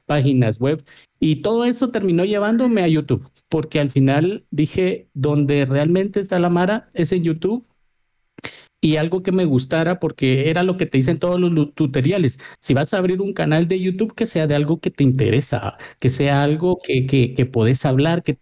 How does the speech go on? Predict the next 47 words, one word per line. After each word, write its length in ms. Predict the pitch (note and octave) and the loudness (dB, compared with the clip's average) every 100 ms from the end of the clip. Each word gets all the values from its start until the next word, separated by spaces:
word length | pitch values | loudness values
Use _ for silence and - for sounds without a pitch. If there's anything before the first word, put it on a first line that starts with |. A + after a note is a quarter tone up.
| - | -6
que, 160 | - A2+ | -2 0
que 140 | B2 | 0
te 140 | A2+ C3 | 0 0
sentís 400 | C3+ A2 D3 D3 | 2 0 0 0
a 40 | |
gusto, 400 | B2+ G3+ - C#3 | 0 0 -2 -2
que 100 | B2+ | 2
no 160 | B2 C3 | 2 2
te 120 | E3+ | 0
sientas 520 | - B2+ B2 C3 - - - - | 2 2 2 -2 -2 -12 -20 -2
obligado 520 | D3 C3 A#2+ B2 A#2+ | 2 4 4 2 2
a 40 | |
hacerlo. 460 | A#2 G3+ A3 B2 - | 0 -2 -2 -2 -2
Y 180 | D#3 B2+ | 0 0
con 180 | C3 A#2+ | 2 0
eso 480 | B2 F#3+ G#3 F3+ - | 0 0 -2 -2 0
logras 540 | B2+ A#2+ B2+ B2+ - | 0 2 0 -2 -4
conectar 500 | - C#3 B2+ A#2+ A2+ | -2 0 0 0 -4
con 160 | - A#2 | 0 0
la 80 | A2 | 2
mara. 340 | C#3 E3+ A2 - - - _ | 2 0 -4 -10 -20 -20 _
Entonces 400 | C#3 C3 D3 E3 | 0 2 2 0
dije, 220 | E3+ F#3+ | 0 0
"Videojuegos, 1000 | D3+ B2 A#2+ A#2+ - E3 F#3 C3 C3 - - - - | 0 2 2 0 0 -2 2 0 0 -6 -14 -14 -8
¿qué 160 | - D3 | -2 0
es, 100 | D3 | 0
qué 100 | E3+ | 0
es 80 | E3 | 0
mejor? 380 | E3+ - D#3+ | 0 0 -2
Videojuegos", 680 | F#3 F3 C#3+ C3 C3+ D#3+ G3 | 0 2 2 2 0 0 -2
porque 240 | F#3 - C3 | -4 -2 2
me 140 | B2 | 2
gusta 520 | A#2+ D#3 - G#3 F#3+ | 2 0 -2 -2 0
y 120 | C#3 | 2
era 140 | C3 C3 | 2 0
patojo 500 | - B2+ D#3+ D#3 F#3+ | -4 -4 -4 -2 0
y, 240 | D3 A#2+ - | 0 -2 -6
y 180 | - B2+ | -2 0
todo 180 | C3 C#3+ | 0 0
mundo 480 | D3 D3+ D#3+ C3 C3 - - - | 2 2 2 -2 -4 -14 -8 -2
de 120 | C3+ | 0
patojo 380 | B2 B2+ B2+ D3+ | 0 -4 -4 -4
quiere, 520 | - C3+ C3+ C#3 C3 | 0 0 0 -2 -4
quiere 520 | C#3+ C3+ C#3+ A#2+ B2 | -2 0 0 -2 -8
solo 300 | - D3 D#3 | -6 -2 -2
jugar, 400 | - A#2 A#2+ D#3 | 0 0 0 -2
¿babas? 400 | C3+ - D#3 - | -2 -4 -4 -10